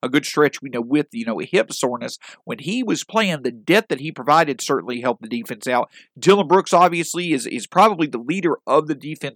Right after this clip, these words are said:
with his energy and just overall his ability to limit the opposition. But overall, it's been the team defense and buying in to the concept of Taylor Jenkins that has really stood out. Now,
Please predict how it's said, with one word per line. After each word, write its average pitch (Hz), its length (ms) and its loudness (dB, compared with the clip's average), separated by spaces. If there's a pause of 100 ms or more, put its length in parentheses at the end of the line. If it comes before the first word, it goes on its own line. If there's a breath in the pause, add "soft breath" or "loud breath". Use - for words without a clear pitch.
with 123 140 -8
his 101 260 -14
energy 147 460 -6 (220 loud breath)
and 117 100 -6
just 127 260 -2
overall 151 440 4
his 123 160 -6
ability 131 440 -2
to 120 140 -10
limit 131 320 -12
the 123 140 -2
opposition. 123 520 -4 (300 loud breath)
But 156 120 4
overall, 269 340 6
it's - 180 -2
been 175 140 2
the 147 100 -12
team 285 380 -12
defense 196 360 -6
and 120 120 -12
buying 165 320 0
in 151 160 -8 (260 loud breath)
to - 100 -2
the 151 120 0
concept 156 500 0
of 117 80 -8
Taylor 135 260 0
Jenkins 117 460 -10 (220 loud breath)
that 143 100 4
has 127 160 0
really 127 220 2
stood 120 260 0
out. 113 260 0
Now, 220 260 2